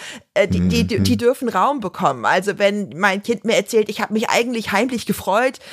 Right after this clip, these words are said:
Speaker 1: dass mein kleiner Bruder sich da wehgetan hat“ oder sowas, dann versuchen wir als moderne Eltern nicht zu sagen, „Du Monster“, <laughs> ja, sondern auch zu sagen, Das sind sehr menschliche Gefühle, dass wir manchmal auch so, ich sag jetzt mal so ein bisschen niedere Instinkte haben, weißt du, und auch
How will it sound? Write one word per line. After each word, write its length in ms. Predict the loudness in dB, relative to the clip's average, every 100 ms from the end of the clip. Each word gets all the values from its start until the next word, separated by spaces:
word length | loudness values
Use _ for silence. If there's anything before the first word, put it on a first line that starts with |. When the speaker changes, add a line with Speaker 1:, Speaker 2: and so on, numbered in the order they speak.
| -20 -2
Speaker 1:
dass 400 | 0 0 -8 -10
mein 340 | 0 2 0 0
kleiner 320 | 0 2 2
Bruder 440 | 0 -2 2 2
sich 180 | 0 0
da 220 | 2 2
wehgetan 580 | 2 0 -4 0 0 2
hat“ 220 | 0 0
oder 240 | -2 0 0
sowas, 400 | 0 2 0 -2 -14 -4
dann 320 | 0 0 -2
versuchen 580 | -2 -2 0 -2 -2 -2
wir 200 | 2 2
als 160 | 2 -2
moderne 360 | 0 2 2
Eltern 420 | 2 0 2 -2 0
nicht 240 | -4 0
zu 80 | 0
sagen, 380 | 2 2 0 -4 -8 -20 _
„Du 180 | 0 0
Monster“, 600 | 2 0 -2 -6 0 2 2 -4 -10
<laughs> 260 | -2 -2 2
ja, 180 | 2 2 2 0 2
sondern 260 | 2 4 0
auch 180 | 2
zu 60 | 2
sagen, 300 | 2 2 -2 -10 0
Das 160 | 0 2
sind 200 | -4 0
sehr 400 | 0 2 2 -2 -6 _
menschliche 640 | -2 0 0 -2 -4 -2 0
Gefühle, 480 | -2 0 0 2
dass 260 | 0 -2 0
wir 100 | 0
manchmal 540 | 2 0 -2 0 0 2
auch 300 | 0 0 -4
so, 280 | 0 0 0
ich 100 | 0
sag 160 | 2
jetzt 80 | 4
mal 100 | 2
so 60 | 2
ein 80 | 2
bisschen 320 | 2 2 2
niedere 380 | 0 2 2 0
Instinkte 640 | -2 -4 -4 -4 0 2
haben, 260 | 4 0 2
weißt 220 | -2 0
du, 100 | 0
und 240 | 0 0 0
auch 220 | 0 0